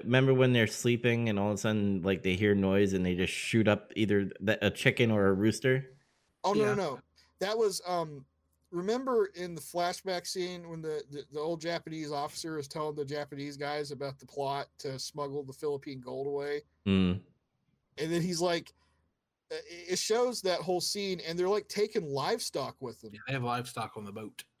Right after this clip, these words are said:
Speaker 2: Yeah, they have, like, pigs and chickens and stuff.
Speaker 3: I think it's to, like, set up how they survive, right? 'Cause they
Speaker 2: Yeah.
Speaker 3: have livestock to slaughter or something.
Speaker 2: That's what I thought. It's like, maybe they're gonna farm. They're, they plan on being somewhere for a while.
Speaker 3: And the, and the, the rooster is the offspring of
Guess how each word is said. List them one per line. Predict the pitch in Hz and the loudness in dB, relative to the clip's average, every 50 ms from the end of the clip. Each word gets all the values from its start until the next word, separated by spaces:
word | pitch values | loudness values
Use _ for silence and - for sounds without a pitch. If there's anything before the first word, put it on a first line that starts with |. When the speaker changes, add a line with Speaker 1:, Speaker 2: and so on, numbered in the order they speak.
| _ _ _ | _ _ _
Speaker 2:
Yeah, | - 156 | -6 -4
they | 170 190 | -2 -2
have, | 208 214 | 0 -2
like, | 202 156 - | -2 -4 -6
pigs | - - 165 180 202 208 196 175 156 151 | -12 -8 -4 0 0 0 0 -2 -6 -14
and | 139 139 135 | -12 -12 -12
chickens | - - 170 175 - 226 214 208 208 202 | -10 -8 -10 -8 -8 -8 -8 -8 -8 -10
and | 208 202 | -10 -10
stuff. | - - 240 247 285 | -8 -8 -6 -4 -4
Speaker 3:
I | 302 | -4
think | 208 - 349 349 349 | -2 -2 -2 -2 -2
it's | 359 277 - | -2 -4 -4
to, | - 262 | -4 0
like, | 233 220 196 - | 0 0 0 -2
set | - - 196 185 180 175 | -4 -4 -2 0 0 0
up | 175 165 - | 0 -2 -4
how | - 185 175 170 165 | -4 -4 -2 -2 -2
they | 160 160 151 151 139 131 | -2 0 0 -2 -2 -4
survive, | 131 - 131 143 208 220 123 92 85 - | -6 -10 -8 -6 -6 -6 -6 -8 -12 -18
right? | - 113 135 185 196 - _ _ | -16 -14 -14 -14 -14 -16 _ _
'Cause | - - - | -20 -20 -16
they | 117 117 117 | -16 -14 -12
Speaker 2:
Yeah. | 123 127 | -12 -12
Speaker 3:
have | 117 113 110 113 | -12 -12 -14 -16
livestock | 110 117 139 143 - - 139 139 151 - | -14 -12 -12 -14 -14 -14 -14 -14 -14 -14
to | - 175 | -16 -16
slaughter | - - 180 170 170 180 190 196 214 202 | -16 -12 -10 -8 -8 -8 -10 -12 -14 -14
or | 185 | -16
something. | - 196 196 381 277 | -16 -16 -16 -12 -8
Speaker 2:
That's | 196 202 - - | -8 -6 -6 -2
what | 285 220 | 0 0
I | 175 160 | 0 0
thought. | - - 160 151 156 156 156 | -2 -2 -2 -2 -2 -2 -2
It's | 151 - | -4 -6
like, | 156 147 | -8 -6
maybe | 165 175 185 180 185 | -6 -8 -6 -6 -6
they're | 170 170 156 | -8 -8 -6
gonna | 160 160 147 135 | -6 -6 -6 -8
farm. | 139 - 147 135 139 135 127 127 123 117 123 | -8 -8 -8 -6 -6 -6 -8 -8 -10 -10 -10
They're, | 160 160 147 | -10 -8 -6
they | 147 156 151 | -6 -8 -6
plan | - 175 175 170 160 | -4 -4 -4 -2 -2
on | 156 147 | -4 -6
being | 131 143 143 143 135 | -6 -6 -6 -6 -8
somewhere | - - 123 120 120 117 113 | -8 -10 -10 -12 -12 -14 -14
for | - - 113 | -12 -12 -12
a | 110 110 | -10 -10
while. | 110 113 110 110 107 110 107 _ _ _ _ _ _ _ - | -10 -10 -10 -12 -12 -14 -16 _ _ _ _ _ _ _ -12
Speaker 3:
And | 120 123 123 | -10 -8 -6
the, | 131 131 127 120 - 113 | -4 -4 -6 -6 -8 -8
and | 117 120 120 | -8 -8 -6
the, | 120 113 110 104 101 98 - _ _ _ | -6 -8 -8 -8 -10 -12 -16 _ _ _
the | - 107 101 - _ _ _ _ - | -14 -14 -14 -14 _ _ _ _ -8
rooster | 139 135 127 127 - - 110 101 95 | -6 -6 -6 -6 -6 -6 -6 -6 -6
is | 95 - | -10 -12
the | - 101 101 | -12 -10 -8
offspring | 101 110 110 104 - - - - 107 98 98 95 95 98 92 | -6 -4 -6 -6 -6 -10 -10 -10 -8 -8 -8 -8 -10 -12 -12
of | 92 101 | -14 -16